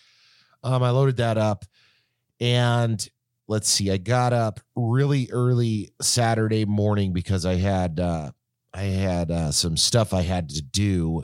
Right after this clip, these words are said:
and I was down here working away, and I was like, "Hey, let me, let me take a break. Let me kinda play this game for a little bit." What a freaking blast. And I think part of, part of it for me, and I've mentioned this before, was, uh, I like, I, I love playing sports games, but it's like when you start,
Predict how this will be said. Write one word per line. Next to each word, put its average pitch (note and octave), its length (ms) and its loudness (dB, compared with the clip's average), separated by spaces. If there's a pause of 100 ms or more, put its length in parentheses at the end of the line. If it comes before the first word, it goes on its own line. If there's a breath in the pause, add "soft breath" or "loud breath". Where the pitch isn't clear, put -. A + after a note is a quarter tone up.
and F2+ 580 -2
I F#2 120 -2
was F2 160 -2
down F#2+ 240 0
here F2+ 180 0
working E2+ 400 -6
away, D#2 320 0
and F2+ 80 0
I E2+ 40 -2
was E2 120 -4
like, F#2 100 -6
"Hey, A#2+ 160 -2
let A#2+ 120 0
me, A#2+ 120 -2
let A2 200 -2
me G#2+ 180 -2
take A2 260 -2
a A2 40 0
break. F2 360 -2
Let F2+ 80 -4
me F2 120 -2
kinda E2 260 -6
play E2+ 240 -4
this D2 180 -6
game E2+ 240 -4
for D#2+ 160 -6
a D#2 60 -2
little D2 200 -4
bit." C#2+ 200 -8 (600 soft breath)
What A2 200 0
a G#2 40 -2
freaking E2 420 -8
blast. B1+ 400 -10
And A#2 80 -2
I C#3+ 80 2
think D#3+ 260 -2
part E3 300 2
of, E3+ 260 -2 (120)
part C#3+ 240 2
of C3 140 0
it B2+ 140 -2
for B2 220 -2
me, G2 360 2
and F#2 200 -2
I've F2 140 0
mentioned F#2 320 -2
this F2+ 100 -2
before, C3 480 -2
was, F#2 340 0 (920 soft breath)
uh, E2+ 400 -2 (1120)
I A#2 60 0
like, A#2 360 0
I, A2 160 0
I A2+ 200 -2
love A2+ 300 2
playing G#2 220 0
sports C#3 340 0
games, G2+ 240 -2
but G#2+ 140 0
it's G#2 140 0
like G#2 180 0
when A2 120 0
you A2 60 2
start, B2+ 300 -2